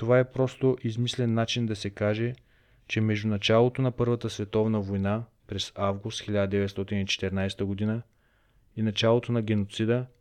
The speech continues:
през април хиляда деветстотин и петнайсета година, реакциите на Комитета за единство и напредък към събитията стават все по-крайни. Не забравяйте, че водещата мисъл на Комитета за единство и напредък по онова време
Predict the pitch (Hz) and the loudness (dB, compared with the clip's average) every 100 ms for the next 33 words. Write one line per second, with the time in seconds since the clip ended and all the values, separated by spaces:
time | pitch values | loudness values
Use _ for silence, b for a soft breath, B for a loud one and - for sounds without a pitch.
0 | _ 104 101 - 101 - 107 113 104 101 | _ -6 -6 -8 -12 -4 -2 -2 0 0
1 | 98 101 95 104 101 101 98 95 98 98 | 0 0 0 -4 -2 -2 -2 -4 -2 -2
2 | - 107 107 113 120 123 b b b b | -2 -2 0 0 0 -4 b b b b
3 | b b - 110 110 - 123 120 120 - | b b -2 2 2 0 -2 0 0 2
4 | 117 110 117 120 113 107 117 113 - 117 | 0 0 0 0 0 0 0 -2 -2 0
5 | 113 117 113 123 - - 117 110 117 110 | 0 -2 -2 -2 -6 -4 -4 -4 -6 -6
6 | 113 120 117 131 127 _ _ _ _ _ | -2 -2 0 -2 -4 _ _ _ _ _
7 | _ - 107 104 101 - 104 98 - 92 | _ -8 -4 -4 -4 -8 -6 -6 -6 -6
8 | 85 85 _ _ _ _ _ _ _ _ | -6 -10 _ _ _ _ _ _ _ _
9 | 107 104 104 104 110 117 113 127 135 - | -4 -2 0 2 2 2 2 -2 -2 -8
10 | _ _ _ _ - - 104 117 123 - | _ _ _ _ -4 -2 2 2 2 0
11 | 123 127 131 - 131 127 123 117 110 117 | -2 0 0 2 2 2 0 -2 0 -2
12 | 113 113 110 110 113 - 113 110 104 113 | -2 -2 -2 -2 -4 -2 -2 -2 -2 -2
13 | 113 - 107 101 101 104 107 110 113 123 | -2 -4 -4 0 2 2 2 0 0 -2
14 | 131 | -4